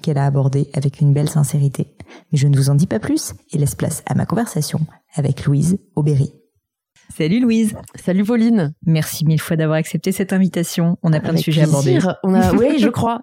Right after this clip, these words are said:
Speaker 2: Je suis ravie d'être là.
Speaker 1: <laughs> Ça fait déjà un moment qu'on parle. Écoute, j'ai réfléchi évidemment à cette intro et qu'est-ce qu'on allait aborder comme premier sujet.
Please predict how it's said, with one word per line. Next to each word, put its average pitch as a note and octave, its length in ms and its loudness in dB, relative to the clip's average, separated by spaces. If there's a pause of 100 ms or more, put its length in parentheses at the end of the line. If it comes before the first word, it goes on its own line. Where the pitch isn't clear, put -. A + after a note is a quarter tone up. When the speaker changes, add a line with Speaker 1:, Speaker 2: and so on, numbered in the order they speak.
(120)
Speaker 2:
Je E3+ 140 2
suis F#3 160 -2
ravie G3 180 2
d'être F#3+ 160 -2
là. C#3 140 -4
Speaker 1:
<laughs> - 60 -20
Ça - 180 -2
fait A#3 160 0
déjà G#3 220 2
un G#3 40 2
moment G#3 240 2
qu'on G#3 120 -4
parle. F3+ 260 -2
Écoute, - 380 -4 (100)
j'ai D3+ 140 0
réfléchi D#3 400 -2
évidemment D#3 320 0
à D3+ 60 0
cette D3+ 200 -4
intro D3 320 -2
et - 60 -4
qu'est-ce - 240 -4
qu'on D3 140 0
allait D3 220 0
aborder D3 320 0
comme D3+ 160 -2
premier G3+ 220 0
sujet. D3 380 -2